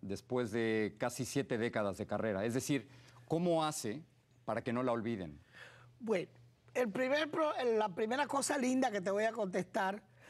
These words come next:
Speaker 2: es que estoy cumpliendo setenta y tres años de carrera artística, setenta y tres.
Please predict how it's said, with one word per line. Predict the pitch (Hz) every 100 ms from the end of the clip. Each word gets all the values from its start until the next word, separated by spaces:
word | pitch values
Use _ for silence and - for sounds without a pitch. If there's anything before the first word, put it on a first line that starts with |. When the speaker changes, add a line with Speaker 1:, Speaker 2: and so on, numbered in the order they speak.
| - -
Speaker 2:
es | 202
que | 226
estoy | 190 233
cumpliendo | 190 220 185 220 220 220 220 226 - _ _
setenta | - 226 190 208 202 170 190
y | 185
tres | 220 240 254
años | 269 269 262
de | 226
carrera | 170 170 175 190
artística, | 170 160 156 - 127 143 135 - -
setenta | - 202 180 - 185 170 - 175
y | 165
tres. | - 180 165 -